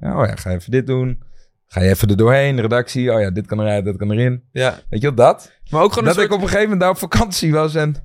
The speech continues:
Speaker 1: oké dan, en nu?
Speaker 2: <laughs> Ja.
Speaker 1: <laughs> Maar daar heb ik zo, ik ben de allerslechtste vakantieganger van iedereen.
Speaker 2: Oh ja.
Speaker 1: Want ik word onrustig en ik word heel erg zoekende.
Speaker 2: Ja, je wilt
Speaker 1: Ik
Speaker 2: dingen doen.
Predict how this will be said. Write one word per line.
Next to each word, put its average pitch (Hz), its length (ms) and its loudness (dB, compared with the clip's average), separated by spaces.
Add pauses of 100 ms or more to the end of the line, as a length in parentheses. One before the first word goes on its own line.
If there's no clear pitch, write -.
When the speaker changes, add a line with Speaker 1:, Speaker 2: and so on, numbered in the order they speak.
(400)
Speaker 1:
oké - 480 2
dan, 104 280 2
en 104 340 2
nu? 131 300 2 (160)
Speaker 2:
<laughs> - 340 0
Ja. - 180 -2 (140)
Speaker 1:
<laughs> - 160 2
Maar - 340 2
daar 190 240 4
heb 190 140 -2
ik 156 100 -8
zo, 185 220 2
ik 147 100 -6
ben 170 120 0
de 170 60 2
allerslechtste 202 960 2
vakantieganger 165 1000 -4
van 123 160 -2
iedereen. 110 540 0
Speaker 2:
Oh 131 160 0
ja. 131 220 0 (140)
Speaker 1:
Want 127 360 0 (340)
ik 208 180 2
word 196 260 2
onrustig 143 840 0 (140)
en 147 280 0
ik 139 160 -2
word 123 200 0
heel 139 220 0
erg 107 120 -2
zoekende. 92 580 0
Speaker 2:
Ja, 120 120 -2
je 131 100 4
wilt 139 120 0
Speaker 1:
Ik 139 100 0
Speaker 2:
dingen 139 120 2
doen. 143 240 2